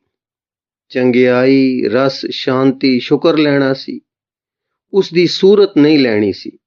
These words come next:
ਸੂਰਤ ਆਪਣੇ ਧਿਆਨ ਵਿੱਚ ਗੁਰੂ ਨਾਨਕ ਦੀ ਕਾਇਮ ਕਰੋ। ਕਾਇਮ ਕਰਦੇ ਸਾਰ ਤੁਸਾਂ ਵਿੱਚ ਝਲਕਾਂ ਮਾਰੇਗਾ। ਧਿਆਨ ਦੀ ਖੇਡ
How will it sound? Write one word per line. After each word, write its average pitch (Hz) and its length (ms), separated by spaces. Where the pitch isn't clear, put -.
ਸੂਰਤ 185 540
ਆਪਣੇ 147 320
ਧਿਆਨ 127 400
ਵਿੱਚ 151 180
ਗੁਰੂ 123 220
ਨਾਨਕ 147 500
ਦੀ 123 200
ਕਾਇਮ 120 380
ਕਰੋ। 98 340
ਕਾਇਮ 156 340
ਕਰਦੇ 143 400
ਸਾਰ 147 360
ਤੁਸਾਂ 143 360
ਵਿੱਚ 131 260
ਝਲਕਾਂ 110 440
ਮਾਰੇਗਾ। 131 600
ਧਿਆਨ 143 440
ਦੀ 175 160
ਖੇਡ 151 420